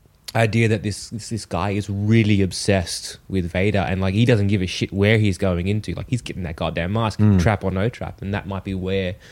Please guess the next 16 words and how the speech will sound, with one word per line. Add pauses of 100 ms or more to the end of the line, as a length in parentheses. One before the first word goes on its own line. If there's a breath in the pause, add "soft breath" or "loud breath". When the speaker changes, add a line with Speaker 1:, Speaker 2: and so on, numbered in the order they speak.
(320 loud breath)
Speaker 1:
we
see
that
scene,
if
that
is
in
fact
Endor, (400 loud breath)
and
then
that
might
be
why,